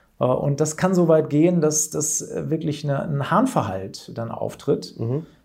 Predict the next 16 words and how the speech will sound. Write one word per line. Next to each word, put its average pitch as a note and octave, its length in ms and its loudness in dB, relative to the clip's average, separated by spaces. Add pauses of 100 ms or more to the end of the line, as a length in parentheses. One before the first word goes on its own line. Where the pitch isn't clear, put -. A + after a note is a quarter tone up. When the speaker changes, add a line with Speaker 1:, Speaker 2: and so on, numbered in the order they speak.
Speaker 1:
das - 120 -8
dann C3 120 -2
auch C3 140 -2
zu - 100 -6
einer A#2+ 140 2
Balkenblase A#2+ 840 4
kommt. D3+ 280 -4
Das A#2 80 -6
heißt, B2 160 -6
also A2+ 100 -6
die A#2 80 -6
Ba-, A2+ 440 -2
Ha-, C3 80 -4
die B2 280 -10
Harnblasenmuskulatur, B2+ 1080 -2
die A#2 240 -6